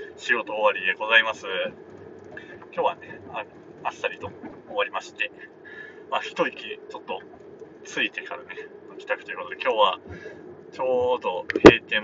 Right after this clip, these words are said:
間際ぐらいにね、うちのお店のお隣にたこ焼き屋さんがございまして、まあ、そこのたこ焼き屋さんはね、結構普段からおしゃべりしたりみたいな感じで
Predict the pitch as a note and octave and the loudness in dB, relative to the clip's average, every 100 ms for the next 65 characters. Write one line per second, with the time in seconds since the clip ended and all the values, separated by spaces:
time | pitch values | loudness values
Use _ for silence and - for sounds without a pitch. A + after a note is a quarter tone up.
0 | A2 A2+ A2 A2 G#2 G#2 E2+ E2 F#2+ G2+ | 0 -4 0 -2 -2 -6 -6 -6 -8 -10
1 | G#2 - - - - - - E3 F3+ E3 | -8 -10 -16 -20 -12 -12 -12 -12 -8 -4
2 | D#3+ D3 D3+ - B2+ A#2+ - - _ _ | -4 -6 -8 -6 -6 -6 -10 -14 _ _
3 | - B2 B2+ B2 A2 F#2 E2+ - - - | -12 -8 -4 -2 -4 -6 -18 -12 -10 0
4 | B2+ - A2 G2+ G2+ G2 G2 F#2+ F#2+ F#2+ | 4 4 2 -4 -4 -10 -6 -6 -6 -6
5 | F2+ F2 - - - _ - - - - | -8 -10 -14 -12 -12 _ -16 -16 -16 -20
6 | _ - - - F#3 F3 E3+ E3+ E3 - | _ -8 -6 -6 -6 -6 0 2 2 0
7 | D3+ D3+ D3 C#3+ C#3+ - - - C#3+ C3 | -4 0 0 0 -2 -4 -10 -6 -2 -2
8 | C#3 - - - - - _ _ - - | -4 -8 -14 -10 -10 -10 _ _ -16 -12
9 | G#2 F#2 - F2 - - - - - - | -10 -8 -8 -10 -12 -14 -16 -16 -16 -12
10 | - - G2+ F3 - - A2+ G2 G#2+ G2 | -8 -4 -4 -4 -14 -10 -6 -4 -6 -8
11 | F#2 F2+ F#2 F2 F2 | -12 -12 -14 -16 -10